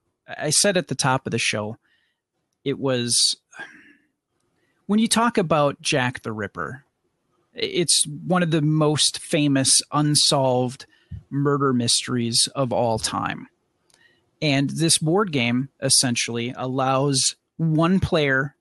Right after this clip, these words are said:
to play Jack the Ripper and up to five people to play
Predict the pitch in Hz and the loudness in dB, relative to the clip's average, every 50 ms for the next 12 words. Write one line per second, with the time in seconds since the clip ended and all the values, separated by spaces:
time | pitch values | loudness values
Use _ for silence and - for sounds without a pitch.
0 | _ _ _ - - 160 - - 151 139 139 135 135 135 120 131 - - 156 135 | _ _ _ -4 -4 -4 -2 -2 0 0 0 0 0 0 0 0 -2 -2 -2 0
1 | 127 117 - - 110 123 139 - _ _ _ _ _ _ _ _ _ _ _ _ | 0 -2 -2 -4 -6 -6 -6 -10 _ _ _ _ _ _ _ _ _ _ _ _
2 | _ 156 156 151 156 151 147 - 151 147 - _ - - 151 139 139 127 - - | _ 0 2 2 2 2 2 0 -2 -2 -2 _ -2 0 0 0 0 -2 -2 0
3 | - 151 151 160 170 160 - _ - 131 123 - 127 127 127 131 123 - _ _ | 0 2 2 0 -2 -4 -6 _ -6 -6 -6 -4 -6 -4 -4 -4 -6 -10 _ _
4 | _ _ _ _ _ _ _ _ - - 156 135 - - - 131 127 120 120 120 | _ _ _ _ _ _ _ _ -4 -2 -2 -2 -4 -4 -2 -2 0 0 0 -2
5 | 120 123 | -4 -6